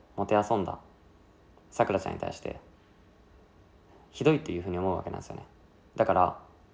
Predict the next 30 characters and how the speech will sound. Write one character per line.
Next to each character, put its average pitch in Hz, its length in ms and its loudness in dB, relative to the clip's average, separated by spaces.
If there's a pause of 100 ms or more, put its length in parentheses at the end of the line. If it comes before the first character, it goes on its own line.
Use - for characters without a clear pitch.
(260)
さ - 120 2
く 143 60 4
ら 117 80 6
ち - 80 -4
ゃ 82 40 -2
ん 85 40 -4
を 87 40 -6
逆 87 220 -2
に 92 140 0
押 104 140 -2
し - 60 -10
倒 117 180 8
し - 80 -6
て 82 340 -6
馬 123 140 4
乗 127 100 2
り 123 80 2
に 120 80 2
な 123 60 4
る 110 80 4
わ 85 80 0
け 90 60 -6
な 78 60 -6
ん 76 40 -10
で - 40 -16
す - 40 -10
よ - 80 -12
ね。 - 100 -16 (1160)
「痛 - 200 8
い！ - 120 -4